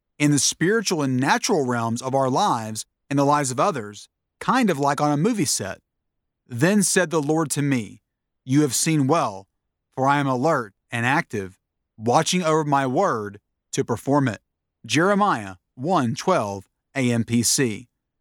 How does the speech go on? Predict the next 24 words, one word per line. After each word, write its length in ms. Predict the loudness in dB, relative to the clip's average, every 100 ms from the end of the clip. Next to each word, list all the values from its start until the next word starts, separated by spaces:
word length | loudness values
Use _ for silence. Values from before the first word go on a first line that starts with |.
| _ _ _ _
The 100 | 2
Bible 380 | 4 4 2 -2
tells 320 | 0 0 0
us 140 | -2 -4
that 160 | -4
ministering 580 | -2 0 0 -2 0 0
spirits 540 | 0 0 0 0 -4
and 160 | -4 -2
angels 600 | 2 2 2 -2 -8 -16 -20 _ _ -6
work 300 | 2 2 4
on 120 | 0
our 200 | 0 0
behalf 540 | -2 -4 -2 -4 -6 -8
as 180 | -6 -2
we 120 | -2
pray 440 | -4 0 2 2 0
and 140 | -2
release 380 | -2 0 -2 0
our 140 | -2
faith 400 | -2 -2 -2 -2 -8 _ _ -2
in 180 | -2
praying 580 | 0 0 2 2 0 -2 -6 _
and 160 | -2 0
declaring 720 | 0 0 0 0 0 0